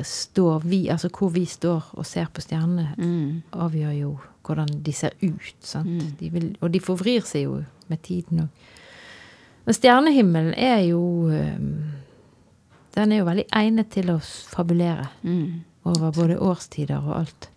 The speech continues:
Speaker 1: Men vi skal snakke om våren, vi. Og
Speaker 2: Mm.
Speaker 1: sommeren.
Speaker 2: Ikke mørke vinternatten der vi ser
Speaker 1: Nei.
Speaker 2: flest stjerner.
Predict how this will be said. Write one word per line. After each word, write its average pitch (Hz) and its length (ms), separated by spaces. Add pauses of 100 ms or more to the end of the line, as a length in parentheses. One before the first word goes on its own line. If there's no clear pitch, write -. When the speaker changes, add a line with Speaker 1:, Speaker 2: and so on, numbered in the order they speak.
(1300)
Speaker 1:
Men 247 340
vi 277 100
skal - 160
snakke 262 220
om 262 140
våren, 185 420
vi. 254 240 (840)
Og 240 180
Speaker 2:
Mm. 165 160
Speaker 1:
sommeren. 220 720
Speaker 2:
Ikke 180 240
mørke 180 840
vinternatten 165 880
der 151 120
vi 160 100
ser 226 60
Speaker 1:
Nei. 269 360
Speaker 2:
flest - 280
stjerner. - 460